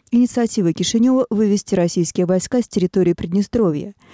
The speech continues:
В сообщении на сайте мид говорится, что вывод войск окажет негативное влияние на российско-молдавское сотрудничество и урегулирование ситуации в Приднестровье. Ранее Молдавия попросила включить вопрос <clears throat> о выходе российских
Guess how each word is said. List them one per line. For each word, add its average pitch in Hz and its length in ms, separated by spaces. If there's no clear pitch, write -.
В - 60
сообщении 302 400
на 269 160
сайте 254 320
мид 170 340
говорится, 208 480
что - 180
вывод 202 300
войск 240 340
окажет 220 440
негативное 226 640
влияние 180 420
на 180 80
российско-молдавское 175 920
сотрудничество 220 800
и 285 100
урегулирование 190 720
ситуации 160 520
в - 60
Приднестровье. 156 800
Ранее 311 320
Молдавия 226 500
попросила 190 500
включить 220 440
вопрос 220 400
<clears throat> - 40
о 202 140
выходе 202 320
российских 196 600